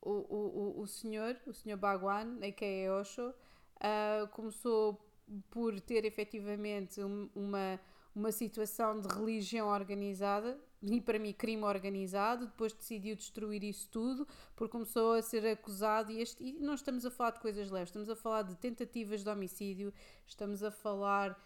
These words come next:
de envenenamento de pessoas, estamos a falar de muita coisa que ele diz que não tinha, não teve nada a ver, mas que teve efetivamente, e depois no final lá acabou por confessar e sair dos Estados Unidos e ir fundar exatamente a mesma porcaria noutros moldes na Índia.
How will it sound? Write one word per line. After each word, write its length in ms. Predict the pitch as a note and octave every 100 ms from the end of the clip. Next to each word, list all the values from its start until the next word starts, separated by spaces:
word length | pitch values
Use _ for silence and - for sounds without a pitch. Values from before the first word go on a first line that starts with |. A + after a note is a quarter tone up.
| -
de 160 | G3+ A#3
envenenamento 880 | B3+ A3 A3+ A3+ A3 G#3+ G#3 G3+ -
de 60 |
pessoas, 380 | - - G#3 G3+
estamos 180 | A3+ G#3+
a 60 | G#3
falar 200 | A3 G#3+
de 80 |
muita 240 | G#3+ G#3 G#3
coisa 320 | - G#3 G3+
que 120 | G#3
ele 80 | G#3
diz 160 | G3+ -
que 40 |
não 120 | A3
tinha, 340 | G#3+ G#3 G#3+ G#3
não 180 | G#3
teve 220 | G#3 G#3 G3+
nada 240 | G3+ G3
a 40 | F#3+
ver, 240 | G3+ G#3 - - -
mas 220 | G#3+ -
que 80 | -
teve 260 | G#3+ G3
efetivamente, 720 | G3+ G#3 G3 G3+ G3 G3+ G3
e 20 | G3+
depois 220 | G#3 G3+
no 80 | G3
final 320 | - G3+ G3
lá 120 | F#3+
acabou 300 | F#3 F#3+ F#3
por 200 | E3+ F3+
confessar 600 | - F#3 - G3+ G3+ G3 - -
e 80 | G#3
sair 280 | G3+ A3 G3+
dos 120 | F#3+
Estados 360 | - G#3 G3 F3+
Unidos 320 | G3 G3+ G3
e 40 | G3+
ir 40 |
fundar 400 | - G3+ G3 F#3+
exatamente 560 | F#3+ G#3+ G3+ G#3 G3+ G3+
a 20 |
mesma 280 | G3 G3 F#3+
porcaria 520 | G3+ F#3 G3 G3+ G3
noutros 380 | G3 G3 G3 F#3+
moldes 420 | F#3+ G3 G3 -
na 160 | G3+ F#3
Índia. 360 | F3 F#3 F#3+